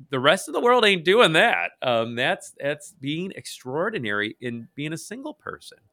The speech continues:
Um, that's, that's being salt and light, and people see that. Um, you know, I think of just being a neighbor, you know, literally a neighbor. You know, if we make the effort to know the names of the people who live next door to us and across the street from us, and those people know that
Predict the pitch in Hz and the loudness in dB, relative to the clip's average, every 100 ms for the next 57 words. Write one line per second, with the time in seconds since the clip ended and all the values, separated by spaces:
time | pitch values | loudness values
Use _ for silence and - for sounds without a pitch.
0 | _ - - _ 117 110 117 131 - 123 | _ -20 -20 _ -10 -4 -4 -4 -8 -10
1 | 127 - 170 165 156 - 120 143 165 151 | -10 -8 -6 -6 -8 -6 -4 -4 -6 -12
2 | 123 151 254 254 110 156 - 160 - 190 | -10 -12 -12 -14 -16 -18 -16 -16 -12 -8
3 | 349 311 - - _ _ _ _ _ 123 | -6 -8 -12 -20 _ _ _ _ _ -8
4 | 107 107 - 131 123 143 143 143 123 113 | -8 -10 -6 -4 -2 -6 0 0 0 -2
5 | 135 135 170 175 151 160 233 160 80 113 | -8 0 0 2 2 0 0 -4 -6 -6
6 | 120 117 175 226 151 110 107 104 117 160 | -4 2 2 4 2 0 -2 -2 -6 -6
7 | 185 76 87 123 113 117 - - _ 135 | -8 -12 -8 -2 0 -2 -6 -16 _ -4
8 | 139 117 131 139 113 120 120 165 - 117 | -2 2 2 2 4 4 4 -2 -2 0
9 | 120 123 107 104 127 131 117 117 - 131 | 0 0 0 -2 -2 -4 -6 -6 -6 -4
10 | 135 104 120 113 104 110 - - 110 107 | -4 -2 -2 -2 -2 -4 -4 -10 -4 0
11 | 127 160 156 165 160 - 107 - 101 98 | 0 2 2 2 -4 -10 -12 -4 -4 -4
12 | 107 - - 123 135 165 151 151 165 - | -14 -16 -4 -4 -2 -6 -4 -6 -10 -14
13 | _ _ _ _ - 113 120 127 - 143 | _ _ _ _ -8 -4 -2 -2 -4 -10
14 | 139 113 110 120 131 110 | -6 -6 -2 -2 -2 -4